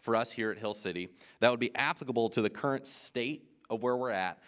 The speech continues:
and the calendar of events coming up. And so, as you can see, there's a lot going on, but as we looked into it and thought about it, our eyes came to the fact that starting, uh, immediately, uh, or there's signups for our city groups. And so today,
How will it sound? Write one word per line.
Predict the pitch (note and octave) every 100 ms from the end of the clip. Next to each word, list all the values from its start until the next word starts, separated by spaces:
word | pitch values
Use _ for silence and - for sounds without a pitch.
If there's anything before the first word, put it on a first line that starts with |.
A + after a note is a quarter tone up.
| -
and | A2+
the | A2
calendar | - C3 C3+ B2 A#2
of | G2+
events | F#2+ F#2+ G2+ D#2 - - - _ _
coming | - A2+ G2
up. | G2 D#2 - _
And | G#2+ G#2
so, | - G#2+ G2 G2 - -
as | C3
you | D#3+
can | D3
see, | D3+
there's | C3+ A#2
a |
lot | G#2 A2 B2 B2+
going | B2 A#2+ A2
on, | G#2 A2
but | A2+
as | C3+
we | C3+
looked | B2+ G3 G3+
into | B2+ A2+ G#2+
it | G2
and | G#2
thought | C3 E3+
about | G2 F#2 F#2
it, | -
our | G2 G2+
eyes | A2+ C3+ C#3 -
came | A#2
to | A2
the | G2
fact | - F#2 F2+ -
that | F#2+ -
starting, | - G#2+ A2+ A2+ A2+ A2+ _ _ _ _ -
uh, | D#2 G1+ - -
immediately, | G2+ B2+ A#2+ F#2 F2 D#2+ D#2 - -
uh, | F#2+ F2+
or | D#2 G2
there's | G2 -
signups | - C#3 A#2+ F2 - - - _ _
for | - F#2+
our |
city | F#2+ F3+ F3+
groups. | F2+ B1+ - -
And | G2
so | G2+ A2
today, | G#2 F#2+ C#3 C3+ G#2+ G2+